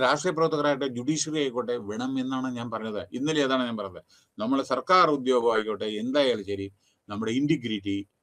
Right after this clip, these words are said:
is beyond doubt. അപ്പോ സുപ്രീം കോടതി and ഹൈക്കോടതി, uh, ta-, do-, take it rightly കേട്ടോ. ഞാൻ പറയുന്നത് ഒരിക്കലും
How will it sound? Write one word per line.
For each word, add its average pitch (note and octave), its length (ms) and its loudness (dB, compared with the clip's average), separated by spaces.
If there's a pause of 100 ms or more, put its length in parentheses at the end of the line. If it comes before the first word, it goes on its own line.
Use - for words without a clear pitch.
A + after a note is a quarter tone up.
(140)
is G2 340 -4 (400)
beyond G3 500 8 (140)
doubt. F#3 320 10 (1900)
അപ്പോ C3 340 4 (480)
സുപ്രീം G3+ 400 4
കോടതി F3+ 400 6
and D#3 120 2
ഹൈക്കോടതി, D#3 560 4 (380)
uh, - 100 -14 (120)
ta-, C#3+ 260 0
do-, C3 160 -4 (160)
take C#3 200 0
it - 140 -14
rightly A#2+ 460 -4
കേട്ടോ. G2+ 360 -8
ഞാൻ A2 140 -4
പറയുന്നത് B2 480 -4 (520)
ഒരിക്കലും C#3 600 -4